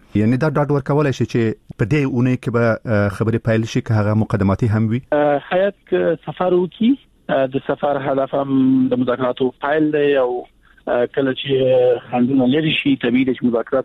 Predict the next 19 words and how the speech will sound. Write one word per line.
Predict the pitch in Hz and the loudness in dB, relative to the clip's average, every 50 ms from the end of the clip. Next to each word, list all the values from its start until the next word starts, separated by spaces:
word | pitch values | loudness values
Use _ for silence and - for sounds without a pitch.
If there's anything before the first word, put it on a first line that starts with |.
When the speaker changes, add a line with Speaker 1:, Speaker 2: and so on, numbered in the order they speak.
| - - | -2 -4
Speaker 2:
شروع | - 120 120 120 | 0 0 0 0
کیږي | - - 170 170 160 - - | 0 0 -2 -2 0 0 0
او | 147 131 | 0 0
په | - - | 0 -2
دې | 123 127 | -4 -2
باندې | 135 135 131 123 123 123 123 127 131 127 123 | -2 0 0 0 0 2 2 2 0 0 -2
کار | 123 - - 127 123 120 - - | -4 -2 -2 -2 -2 -2 -2 -2
شوی | 180 180 175 151 | 0 0 0 0
دی. | 131 139 180 - - _ - - _ _ | 0 -2 -4 -6 -10 _ -20 -20 _ _
د | 139 | -2
افغانستان | 127 117 127 127 123 - 139 131 135 - - | -2 0 -2 -4 -4 -4 -6 -6 -6 -6 -4
خلکو | 135 135 139 135 131 | -2 -2 -2 -2 -2
ته | - 143 | -2 -2
اطمینان | 131 120 - 131 127 139 165 175 | -2 0 0 0 0 0 0 0
ورکوو | 170 165 151 - - 165 156 160 | -2 -2 -4 -2 -6 -6 -6 -6
چې | - - 156 147 147 147 139 - _ _ _ _ _ _ _ | -4 -2 0 2 2 0 -2 -4 _ _ _ _ _ _ _
په | 151 | -2
راتلونکو، | 135 127 123 - - 139 139 123 - - | -2 -2 -2 -2 -4 -4 -4 -4 -8 -10
آه، | 135 - _ _ - - - - - - 135 127 127 127 127 123 123 | -12 -12 _ _ -18 -16 -16 -8 -4 0 0 2 2 2 2 2 0